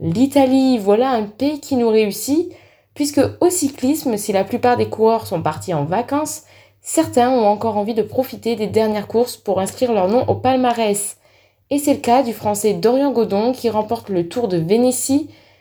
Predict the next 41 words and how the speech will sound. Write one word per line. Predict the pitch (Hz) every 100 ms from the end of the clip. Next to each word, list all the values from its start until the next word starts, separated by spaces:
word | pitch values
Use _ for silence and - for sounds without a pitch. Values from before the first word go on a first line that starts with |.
| _ _
ce | - 302
qui | 294 269
permet | 240 214 220
à |
son | 214 214
équipe | 196 202 202
A | 165
G | 165 180
deux | 214 202
R | 208 196
Citroën | - 226 - 247 202 226 240
de | 220
compter | 208 202 254
une | 208 190
neuvième | 208 226 226 262
victoire | 226 202 - 262
cette | 262 254
saison. | - 240 202 190 170 - _ _ _ _ _ _ _ _
L'équipe | 165 185 - 285
Soudal | 285 269 262 254
Quick-Step, | 254 240 - 240 269
quant | - 208 208
à |
elle, | 190 226 -
a | 190
réservé | 202 208 208
une | 190
surprise | 170 233 233 196 208 226
en | 202 226
alignant | 254 226 240
en | 226 190
tête | - 262 269 240 -
le | 185
coureur | 175 226 214 190 -
français | - 208 202 269 269
Julien | 202 220 233 269 -
Alaphilippe | 226 262 262 254 277 294 -
sur | 196
la | 180 180
Japan | 233 240 277 -
Classic, | 254 247 - 220 -